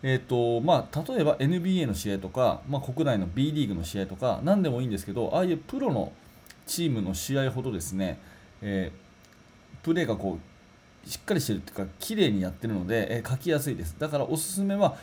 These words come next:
エヌビーエーの試合でも、Bリーグの試合でも、そういうプロの選手の試合を、えーと、テレビとかね、まあ、ネットで見て、それ見たらそれを図に書いてみる。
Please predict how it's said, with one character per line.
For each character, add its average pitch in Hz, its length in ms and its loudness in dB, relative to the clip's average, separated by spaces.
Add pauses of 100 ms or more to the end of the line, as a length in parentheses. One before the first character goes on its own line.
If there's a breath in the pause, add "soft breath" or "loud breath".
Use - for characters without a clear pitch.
(120)
エ 170 60 0
ヌ 170 140 2
ビ 180 160 0
ー 180 40 2
エ - 40 2
ー - 20 2
の 131 100 2
試 131 180 -4
合 127 120 0
で 131 100 0
も、 175 240 2 (220 loud breath)
B 151 180 2
リ 147 120 4
ー - 20 2
グ 113 80 0
の 98 80 0
試 104 160 -2
合 104 40 0
で 107 60 0
も、 104 140 -2
そ 143 140 -2
う 139 40 2
い 135 60 2
う - 20 -4
プ - 220 -4
ロ 208 100 2
の 120 100 2
選 113 280 -4
手 - 160 -6
の 139 180 2
試 135 300 -2
合 127 180 2
を、 123 160 4 (300 loud breath)
え 110 140 2
ー 98 40 -2
と、 107 120 -6
テ 127 120 -2
レ 139 140 2
ビ 95 100 -2
と 92 80 -6
か 95 100 -2
ね、 147 120 2
ま 120 140 2
あ、 - 20 4
ネ 107 100 4
ッ 107 40 0
ト 120 180 -2
で 104 100 0
見 147 160 2
て、 - 200 -4 (280 loud breath)
そ - 140 -2
れ 196 80 4
見 202 180 0
た 220 140 0
ら 220 120 2
そ 202 140 0
れ 202 80 2
を 143 180 4
図 143 220 -2
に 185 180 2
書 190 80 0
い 190 60 2
て - 100 -4
み 82 80 -2
る。 55 100 -10